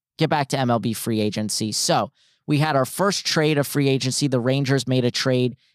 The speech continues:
uh, with the Braves for starter Jake Otori-, Odorizzi. Uh, Clayton Kershaw is back with the Dodgers on a one-year deal, making this his fifteenth with the team.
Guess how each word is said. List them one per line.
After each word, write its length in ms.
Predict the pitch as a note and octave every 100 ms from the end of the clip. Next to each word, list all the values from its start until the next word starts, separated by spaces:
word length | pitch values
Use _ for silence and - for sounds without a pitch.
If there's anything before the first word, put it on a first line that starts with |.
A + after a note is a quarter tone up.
| _ _ -
uh, 200 | B2 A#2
with 140 | B2 -
the 80 |
Braves 420 | A2+ B2 B2+ B2+ -
for 260 | A#2+ A2+ -
starter 460 | - C#3+ B2+ A#2
Jake 320 | A2 - A#2+ -
Otori-, 420 | B2 A2+ A2 A#2+ C3+ -
Odorizzi. 720 | C3 A#2+ A#2 C3+ D3+ D#3+ D#3 C#3 _ _ -
Uh, 220 | A#2 G#2+
Clayton 420 | - C#3+ B2+ B2+
Kershaw 560 | - D3+ D#3+ - E3 D#3
is 180 | D#3
back 300 | B2 C3+ C3+
with 100 | C3+
the 80 | C3
Dodgers 440 | A#2+ C3 C3 C3 B2
on 100 | A2+
a 80 |
one-year 480 | A2 B2+ C3+ B2+ C3
deal, 300 | A2+ B2 C3
making 400 | B2 A#2+ B2+ A#2+
this 260 | A#2+ A#2+ - _ _
his 240 | B2+ A#2 -
fifteenth 680 | - D3+ C#3+ - D3 C#3 B2+
with 240 | B2+ -
the 100 | B2
team. 440 | A2 - C3 C3